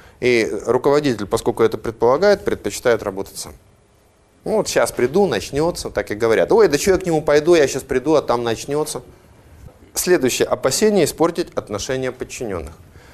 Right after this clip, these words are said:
А руководитель зачастую чувствителен к тому, как к нему относятся. Ну вот любят ли, насколько тепло. И это ест-, желание вполне естественное, мы об этом много говорим на семинаре «Эксплуатация». А,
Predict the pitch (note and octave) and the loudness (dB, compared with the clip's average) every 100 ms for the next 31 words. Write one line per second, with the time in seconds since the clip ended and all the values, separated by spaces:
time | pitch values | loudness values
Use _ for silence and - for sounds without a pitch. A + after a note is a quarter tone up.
0 | - - - G#2+ A#2 B2 D#3 E3 G#3 G3+ | -20 -14 -2 2 2 2 2 2 0 0
1 | C#3+ C3 C3 C3 E3+ E3+ E3+ F3 - D3+ | -2 -4 -8 -2 0 0 -2 -8 -6 -8
2 | A2 G2 F#2+ - B2+ F3+ G#3+ C#3 C#3 - | -6 -6 -6 -4 -4 -2 -2 -2 -2 -8
3 | A2+ A2+ B2 G2 D#2 - - _ _ _ | -6 -4 -6 -8 -10 -12 -20 _ _ _
4 | - - G#3 G#3+ - C#3 C3+ G#2 - D#2+ | -20 -8 -4 -4 -4 -6 -2 -4 -4 -8
5 | C#2 - - - - _ _ G2 G#2 - | -8 -10 -20 -20 -20 _ _ -4 -2 0
6 | B2+ A2 - E2 F2 G2 - - - _ | -2 -4 -10 -12 -4 -4 -4 -16 -20 _
7 | - - - - - - - - C3+ C#3 | -20 -20 -20 -20 -20 -20 -16 -4 2 2
8 | C3+ D3+ D3+ D3+ C#3+ - B2 A#2+ C#3 A#2+ | 2 -2 0 0 0 -6 -4 2 2 2
9 | B2+ - D3+ D#3+ E3+ - C3+ - F#2 F#2+ | 0 0 0 0 -2 0 0 0 -4 -2
10 | G#2+ A2 A2 A#2 A2+ G#2+ A2+ A2+ A2+ G#2+ | -2 -2 -2 -2 -2 -2 0 2 0 -4
11 | A#2 A#2 A2 G#2+ - C3+ C#3+ A#2 - - | -6 0 0 0 0 0 2 0 -2 -14
12 | - - - - - G2 G#2+ G#2 G2+ E2+ | -20 -20 -20 -20 -6 0 2 4 2 0